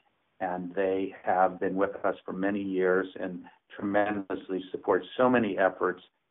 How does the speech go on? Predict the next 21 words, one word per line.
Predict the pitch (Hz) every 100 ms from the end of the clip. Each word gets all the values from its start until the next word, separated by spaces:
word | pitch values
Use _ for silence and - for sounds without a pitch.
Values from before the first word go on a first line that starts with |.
| _ -
uh, | 92 87 90 90
of | 95
the | 95
Napa | 95 92 98
Valley | 95 90 90 90
Film | 92 90
Festival | 95 - - 90
over | 92 90
twelve | 90 - 90 -
months. | 87 - _ _ _ _ _ _ _ _
And | 131
then | 135 135 123
we | 127
have | 143
a | 135
lot | 120 131
of | 135 110
very | 117 120 120 117 117 _ _ _ _ _ - 110 101
nice, | 113 117 117
uh, | 117 104 104 - _
sponsors | 113 113 110 107